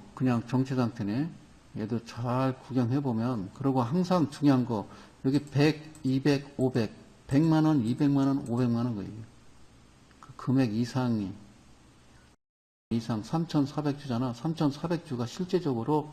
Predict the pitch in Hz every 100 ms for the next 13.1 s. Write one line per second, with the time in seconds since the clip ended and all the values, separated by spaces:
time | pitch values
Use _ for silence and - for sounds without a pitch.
0 | - - 226 208 165 127 98 - - 180
1 | 151 131 117 120 120 110 104 123 110 101
2 | 87 - - - - - - - - -
3 | - - - - - - - - - -
4 | - - - - - - - - - -
5 | 214 196 196 185 135 143 160 151 - -
6 | 185 170 - 120 139 139 127 - - -
7 | - 156 170 180 220 208 196 202 208 180
8 | 123 123 120 104 110 110 - - - -
9 | - - - - - - 202 196 135 101
10 | - - - - 127 143 165 _ _ _
11 | _ _ _ _ _ 196 202 - - -
12 | - 131 127 117 - 131 131 113 123 147
13 | 113